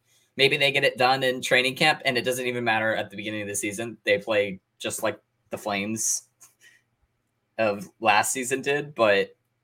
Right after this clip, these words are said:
I, I just, I don't see it happening. There's just so, there's so many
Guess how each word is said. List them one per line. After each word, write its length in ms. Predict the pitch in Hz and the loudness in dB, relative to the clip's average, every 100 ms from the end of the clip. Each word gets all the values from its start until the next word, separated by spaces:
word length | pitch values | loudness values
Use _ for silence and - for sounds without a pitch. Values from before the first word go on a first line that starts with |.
| _ _ _ _ _ _ _ _ _ _ _ _ _ _ | _ _ _ _ _ _ _ _ _ _ _ _ _ _
I, 280 | 120 120 127 | 2 6 6
I 20 | |
just, 320 | 127 127 - | 6 -2 2
I 140 | 123 123 | 4 6
don't 200 | 117 98 | 4 0
see 180 | - 95 | -4 -4
it 60 | |
happening. 400 | 95 85 78 85 | -4 -6 -8 -6
There's 180 | 113 117 | -6 -4
just 220 | 127 123 | -4 0
so, 380 | 135 127 123 120 | 6 6 6 2
there's 240 | 120 117 - | -4 -4 0
so 160 | 131 | 0
many 600 | 131 131 127 120 113 104 | 0 -2 -2 -2 -4 -6